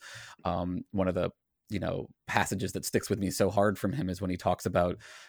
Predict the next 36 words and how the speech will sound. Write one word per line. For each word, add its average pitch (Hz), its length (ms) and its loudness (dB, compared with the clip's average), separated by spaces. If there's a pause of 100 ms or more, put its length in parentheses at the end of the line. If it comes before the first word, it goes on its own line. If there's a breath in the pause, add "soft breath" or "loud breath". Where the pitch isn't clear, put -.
his 95 120 2
experience 92 600 2
doing 95 260 4
what 95 140 0
Terence 95 340 2
McKenna 95 300 0
called 92 260 4
a 92 60 6
heroic 95 480 4
dose, 92 420 4 (320 loud breath)
or 90 140 -2
five 92 480 6
dried 92 340 4
grams, 92 640 4
and, 92 180 2
you 98 80 2
know, 87 340 -2
squeegeeing 104 580 4
his 98 120 2
eye 95 240 4 (160)
quite 90 220 4
cleanly. 98 500 4 (460 loud breath)
Um, 92 340 2 (140)
but, 127 220 10
you 139 80 8
know, 92 260 6 (200)
I 117 100 4
have 120 200 4
to 110 80 0
come 104 180 2
to 95 80 2
terms 113 280 2
with 98 120 -2
the 92 60 -6
fact 90 280 2
that 95 140 -2